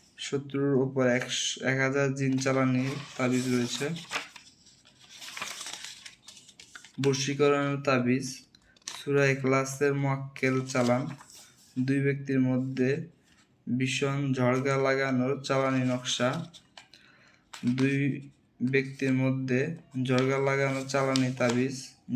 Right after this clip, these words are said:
জিন চালান দিয়ে যে কোনো নারীকে তিন দিনের মধ্যে নিজের কাছে হাজির করার উল্টো নকশাটি এখানে আছে। এছাড়া কা-,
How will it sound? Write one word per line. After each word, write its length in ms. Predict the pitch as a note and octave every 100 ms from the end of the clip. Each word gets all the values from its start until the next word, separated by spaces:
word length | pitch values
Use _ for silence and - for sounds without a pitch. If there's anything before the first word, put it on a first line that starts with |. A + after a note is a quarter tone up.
| B2
জিন 200 | C3+ C3+
চালান 320 | C#3 C3+ C3+ C3 C3
দিয়ে 200 | C3 C3
যে 180 | C3+ C3
কোনো 240 | C3 C3+
নারীকে 600 | C3 B2 B2+ C3 C3 C3 C#3 - - - _ _ _ _ _ _ _ _ _ _ _ -
তিন 140 | C#3+ D3
দিনের 280 | C#3+ C#3+ C#3+
মধ্যে 420 | C#3 C3+ C3 A#2+ C3
নিজের 360 | C3 C3 C3+ C3
কাছে 360 | C3 B2+ C3 C3+
হাজির 320 | C3 B2 B2+
করার 380 | B2+ C3+ C3 C3+ C3+ - - _ _ - - - _ _ _ _
উল্টো 360 | C3+ C3+ C3 C3+
নকশাটি 500 | C3 B2+ - C#3 C3+
এখানে 260 | C3+ C3+ C3
আছে। 280 | B2+ - D3 D#3 D#3+ - - - - - - _ - _ _ _ - - _
এছাড়া 320 | C3+ C3+ C#3 C3+ C#3
কা-, 500 | C#3 C3+ C3+ C3+